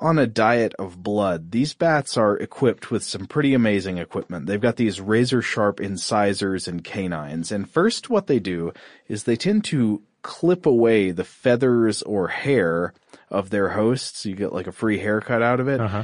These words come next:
Speaker 1: and then puncture the flesh. So they got the sort of scissor-like teeth to clip away feathers or hair. They get a hole in you. And then they've also got this saliva laced with anticoagulant. So when they get it in the blood, it helps keep the blood flowing instead of clotting.
Speaker 2: They're basically surgeons, really. I mean, they're, they're,
Speaker 1: Yeah.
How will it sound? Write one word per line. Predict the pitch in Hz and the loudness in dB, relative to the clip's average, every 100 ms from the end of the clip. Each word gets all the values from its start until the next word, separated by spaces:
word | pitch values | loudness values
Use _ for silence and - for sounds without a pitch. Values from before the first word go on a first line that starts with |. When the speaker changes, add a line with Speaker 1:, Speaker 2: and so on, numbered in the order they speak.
| - - | -6 0
Speaker 1:
and | 110 | 4
then | 113 104 | 4 2
puncture | - 147 156 - 139 | 0 -2 -2 -2 0
the | 117 | 0
flesh. | 101 117 87 - - | -2 -2 -2 -4 -6
So | 101 | -4
they | 98 | -4
got | 98 | -4
the | 98 92 - | -6 -8 -10
sort | - 139 87 | -8 -6 -4
of | - | 0
scissor-like | 160 135 131 117 107 | 0 4 4 4 0
teeth | - 110 98 - | -4 -4 -4 -6
to | |
clip | 98 135 127 | -4 -2 2
away | 117 113 | 4 2
feathers | 101 104 98 90 | 2 0 0 -2
or | 104 | -4
hair. | 95 85 85 - - _ | -4 -4 -4 -8 -20 _
They | - 98 | -8 -2
get | 120 160 | 2 4
a | 120 | 4
hole | 123 107 104 92 | 2 2 2 0
in | 92 | -2
you. | 90 87 87 - - | -4 -4 -6 -12 -4
And | 127 | 2
then | 139 202 | 4 4
they've | 202 | 4
also | 147 139 151 | 2 0 -2
got | 131 120 | -4 -2
this | 107 - | -4 -4
saliva | - 113 101 110 117 98 87 | -2 0 2 4 2 0 -2
laced | 92 95 - - | -2 -4 -6 -10
with | 85 - | -10 -4
anticoagulant. | 110 110 120 101 - 92 92 98 92 78 76 78 | -4 0 0 0 -2 0 2 0 -2 -8 -10 -10
So | - 113 | -4 -2
when | 101 95 | -2 -2
they | 98 | 0
get | 117 | 2
it | 107 | 2
in | 87 | -2
the | 90 | -6
blood, | 87 143 151 127 110 | -2 2 4 4 2
it | - | -2
helps | 113 107 - | -4 -6 -6
keep | - 113 | -6 -6
the | 104 | -6
blood | 92 92 85 | -4 -4 -6
flowing | - 131 120 113 98 90 | -4 2 6 6 2 -2
instead | 87 - 95 78 | -6 -6 -6 -6
of | - | -12
clotting. | - 117 110 98 55 80 - | -2 4 4 2 -4 -4 2
Speaker 2:
They're | 135 | 4
basically | 190 180 139 123 | 2 2 2 2
surgeons, | - 123 123 92 - - | 4 2 2 -2 -10 -2
really. | 120 98 98 | 0 2 -2
I | 104 | -4
mean, | 98 | -2
they're, | 98 92 | -2 -2
they're, | 95 127 | 0 2
Speaker 1:
Yeah. | 107 | 2